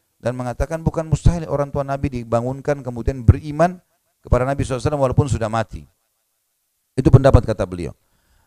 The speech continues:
Adapun jawaban mengenai pernyataan ayat di atas ialah bahwa pernyataan ini disampaikan sebelum mereka berdua beriman dan berada dalam azab, tapi Allah jualah yang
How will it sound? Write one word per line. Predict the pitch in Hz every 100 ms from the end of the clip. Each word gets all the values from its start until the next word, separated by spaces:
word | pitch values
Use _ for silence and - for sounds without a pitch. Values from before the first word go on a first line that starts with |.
| _
Adapun | - 139 151 196
jawaban | 175 160 165 165
mengenai | 160 143 139 151
pernyataan | 151 135 131 123 _ -
ayat | 131 131
di | 117 113
atas | 123 - 104 - - -
ialah | 101 98 131 _ _ _ _
bahwa | 110 123 147 156
pernyataan | 143 139 131 135 139
ini | 160
disampaikan | 143 131 123 139 147
sebelum | 139 127 143 135
mereka | 131 127
berdua | 123 123 117
beriman | 117 131 120 92 - _ _ _
dan | - 120 113
berada | 113 131
dalam | 117 110 104
azab, | 110 113 -
tapi | - 98 117
Allah | - 117 110
jualah | 123 143 123
yang | 113